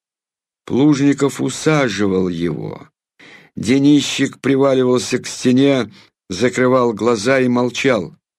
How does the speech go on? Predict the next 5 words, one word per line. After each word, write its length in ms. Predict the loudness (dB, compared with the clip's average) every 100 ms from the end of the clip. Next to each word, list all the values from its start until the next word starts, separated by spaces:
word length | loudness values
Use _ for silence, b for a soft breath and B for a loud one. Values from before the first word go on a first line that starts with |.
| _ _ _ _ _
Берег 720 | -10 -2 0 2 2 -2 -10 -18
силы. 720 | -14 -6 -2 -2 -2 -8 -14 _ _ _ _ _ _ _
Раз 420 | -2 0 0 -4 -2
только 640 | -2 -2 -2 -2 -2 -8
спросил: 720 | -14 -6 -2 -2 -2 -2 -4